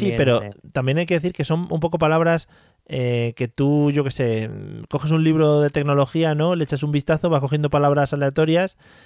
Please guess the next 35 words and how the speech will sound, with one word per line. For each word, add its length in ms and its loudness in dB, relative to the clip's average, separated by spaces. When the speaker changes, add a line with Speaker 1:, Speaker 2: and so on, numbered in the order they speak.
Speaker 2:
y 60 -8
dices, 100 -4
"Pues 140 -4
venga, 240 -2
a 20 -2
la 120 -2
cabeza 400 -2
de 60 2
la 120 0
tecnología 720 -4
que 100 -6
vamos 220 -2
a 40 0
liderar 500 0
el 180 -2
no 80 0
sé 180 -6
qué 140 -4
tecnológico", 580 -4
pues, 540 -16
pues 180 -14
sí, 220 -8
pues 180 -4
muy 140 0
bien, 220 0
chico. 340 -6
Pero 440 -8
que 120 -10
igual, 480 0
que 120 -10
yo 100 -4
creo 120 0
que 80 4
llegamos 340 0
tarde 360 -4